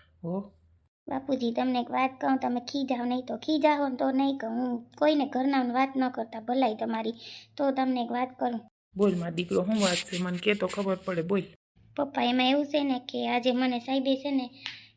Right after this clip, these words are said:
Speaker 2: એક, અ, વસ્તુ આપી છે, પણ હું તમને કહું તો તમે કહેતા નહીં હો, તમને હમશે.
Speaker 1: નહીં કહું, કહું તો ખરી.
Speaker 2: બાપુજી, એમાં એવું છે કે છે ને હું સાહેબ પાસે ગયો ને, સાહેબના કાગળિયા પતાવી કામ ને,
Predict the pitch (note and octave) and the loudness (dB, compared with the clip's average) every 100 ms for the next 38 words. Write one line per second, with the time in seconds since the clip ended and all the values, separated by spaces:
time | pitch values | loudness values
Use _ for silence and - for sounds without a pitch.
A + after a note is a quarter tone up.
0 | - B3 - A#3+ A#3 A3+ B3 C#4 C#4 C4+ | -8 -6 -6 -6 -4 -4 -2 -4 -2 2
1 | C#4 C4+ C#4 C4 B3+ B3 A#3+ B3 C4 B3 | 2 2 0 0 -2 -4 -4 -2 -2 -2
2 | A#3+ A#3 C4+ C4+ A3+ - C4 C4 C#4+ C4+ | -4 -4 0 0 -2 -4 -2 0 2 2
3 | D4 D#4 C#4+ B3 B3+ C#4 C4 B3 A3+ C4+ | 4 2 2 0 0 -2 -2 -4 -2 0
4 | C4 B3+ A#3 - _ _ _ F#3+ G3 F#3+ | 0 -2 -10 -12 _ _ _ 2 2 0
5 | E3+ E3+ F#3+ F#3+ D#3+ A3 A#3+ A3 - _ | -4 -2 -2 -2 -4 0 0 -2 -8 _
6 | B3 B3+ C4 B3 C4+ C4 B3+ C4 C#4 C#4+ | -6 -2 -2 -2 -6 -4 -2 0 0 0
7 | D4 C#4+ D4 - - - B3+ D4+ D4+ C4+ | -2 -4 -4 -8 -8 0 2 4 2 2
8 | B3+ C4+ C4+ C4+ B3+ C4 B3 D4+ C#4 C4+ | 2 0 0 -2 -2 -2 0 -2 -2 -2
9 | C4 B3 A#3+ C4 B3+ B3 B3+ B3 C4 C4 | -2 -2 0 0 2 4 2 2 0 0
10 | B3 A#3+ B3 B3 A#3+ A#3+ | 0 -2 -2 -2 -2 -4